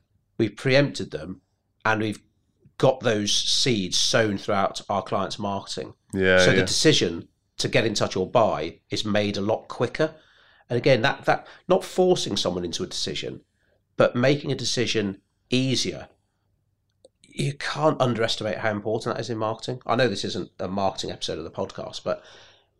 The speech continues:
Speaker 1: that, that time, that speed, that urgency, there is so much
Speaker 2: Uh,
Speaker 1: noise in the world.
Speaker 2: I think that's an important thing for entrepreneurial mindset, though, is, like, every time you do something that feels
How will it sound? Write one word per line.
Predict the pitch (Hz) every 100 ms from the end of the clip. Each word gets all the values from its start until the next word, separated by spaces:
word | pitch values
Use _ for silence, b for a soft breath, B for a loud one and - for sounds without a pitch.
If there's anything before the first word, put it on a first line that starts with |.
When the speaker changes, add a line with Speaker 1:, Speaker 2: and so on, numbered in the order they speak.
| _ _ _ _ _ _ -
Speaker 1:
that, | - 143 135
that | 139 -
time, | - 143 135 95 85 78 - _ -
that | 120 -
speed, | - - 127 104 87 82 -
that | 107 - - -
urgency, | 117 123 117 104 80 - 71 71 _ b b _ - - _
there | 123 143 147
is | 170
so | - 123
much | 95 -
Speaker 2:
Uh, | 165
Speaker 1:
noise | 92 90
in | 90
the | 82
world. | 65 67
Speaker 2:
I | 151
think | - 170 -
that's | 90 - - - _ -
an | 98
important | 87 - 64 82 78 -
thing | - 95 78
for | 85 71 58
entrepreneurial | 95 90 - 92 87 85 85
mindset, | 95 113 - - -
though, | 64 65 - _ -
is, | 90 -
like, | 92 87 - - _ b b b b b _ _ _ _ _ -
every | 120 131 127
time | 127 117 110
you | 101
do | - 101 101
something | - 87 - 78 -
that | 69 -
feels | - 95 92 87 87 -